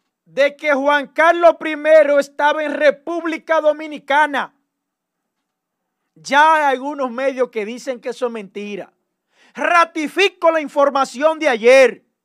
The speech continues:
Juan Pablo, Juan Carlos primero está en República Dominicana, en La Romana. Migración se destapa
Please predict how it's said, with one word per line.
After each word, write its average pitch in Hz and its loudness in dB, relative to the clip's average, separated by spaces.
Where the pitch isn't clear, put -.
Juan 302 0
Pablo, 311 4
Juan 294 0
Carlos 294 6
primero 302 4
está 349 4
en 349 0
República 349 0
Dominicana, 339 0
en 349 0
La 339 2
Romana. 339 -4
Migración 202 -20
se 226 -16
destapa 226 -16